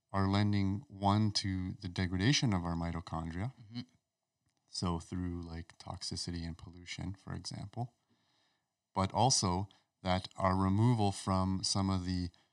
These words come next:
Speaker 1: U stressors, E U stressors, like, good stressors
Speaker 2: Right.
Speaker 1: that give our mitochondria and our cells and our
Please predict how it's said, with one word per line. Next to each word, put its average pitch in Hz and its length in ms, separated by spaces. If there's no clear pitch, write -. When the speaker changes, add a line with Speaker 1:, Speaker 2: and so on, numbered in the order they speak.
Speaker 1:
U 95 240
stressors, 117 800
E 110 80
U 104 460
stressors, 90 760
like, 85 200
good 107 220
stressors - 680
Speaker 2:
Right. 113 240
Speaker 1:
that 92 200
give 101 320
our 90 240
mitochondria 87 680
and 87 100
our 80 100
cells 87 400
and 82 120
our 82 220